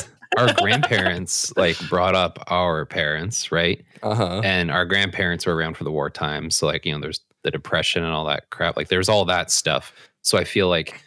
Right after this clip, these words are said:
Speaker 1: they grew up in an environment where they, they had to work and they had to do this and that. Where we grow up, we come home, we play on our Game Boy. Like, you know,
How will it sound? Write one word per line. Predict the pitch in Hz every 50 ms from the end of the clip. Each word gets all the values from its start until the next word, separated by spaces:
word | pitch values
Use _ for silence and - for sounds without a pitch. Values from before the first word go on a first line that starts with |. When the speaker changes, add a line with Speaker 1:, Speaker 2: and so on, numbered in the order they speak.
| _ _ _ -
Speaker 1:
they | 90 95 98 95
grew | 92 101 104
up | 101 90
in | 95
an | 90 92
environment | 90 87 95 98 98 95 90 87 85 85 80 -
where | - 80 82
they, | 80 78 85 - _
they | - 85 80
had | 90 80 -
to | - 82
work | 76 71 82 90 87 82 76 82 - -
and | - 69 67
they | 76 78
had | - 80 78 78
to | - 69
do | - 85 82
this | 87 87 85 - - -
and | 78 78
that. | 82 87 87 85 - - - - _ -
Where | 98 87 80
we | 82 110 123
grow | 113 101 85 76 85
up, | 90 -
we | 95 92
come | - 104 98 95
home, | 82 98 95
we | 90 85 78
play | - - 85 78 85
on | 87 80
our | 73 76 73 69 64
Game | 71 - 87 92 104 110 110
Boy. | 87 76 78 76 69 65 58 - - - - -
Like, | - - - - - _ _ _
you | 80 71
know, | 71 92